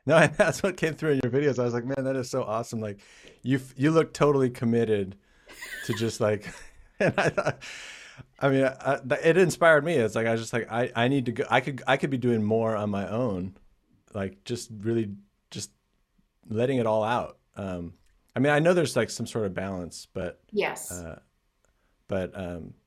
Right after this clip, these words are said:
Speaker 1: but I think you push it. I think, <laughs> and I think that's awesome. Um, so w-, I didn't actually go back to, like, your very first TikToks. I don't even know if they're still there.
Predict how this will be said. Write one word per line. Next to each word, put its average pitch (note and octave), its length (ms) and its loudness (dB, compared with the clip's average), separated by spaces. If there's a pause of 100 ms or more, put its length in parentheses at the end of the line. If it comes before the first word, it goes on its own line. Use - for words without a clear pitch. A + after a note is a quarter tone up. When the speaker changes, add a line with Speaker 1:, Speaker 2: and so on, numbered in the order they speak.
(180)
Speaker 1:
but B2+ 160 6
I C#3 40 6
think C#3 220 0
you C3+ 100 0
push F3 280 -2
it. G2+ 280 -2
I A2 100 -2
think, C3 240 -4 (500)
<laughs> - 420 -20
and A#2+ 120 2
I B2 60 8
think C#3+ 180 -2
that's A#2 180 2
awesome. G2+ 440 -2 (460)
Um, B2 420 0 (160)
so C#3 440 2 (180)
w-, C#3 200 -10 (180)
I C3 120 4
didn't F3 200 4
actually C3 300 2
go G#2+ 280 0
back A2 220 2
to, - 80 -8
like, G#2 160 -4
your F#2+ 200 -4
very G#2 260 0
first G2 260 -8
TikToks. G2 380 -8
I G2+ 80 -4
don't G2+ 140 -2
even G2 160 -4
know G2 100 -4
if F#2+ 60 -12
they're F#2 120 -10
still F2+ 240 -6
there. F#2 400 -4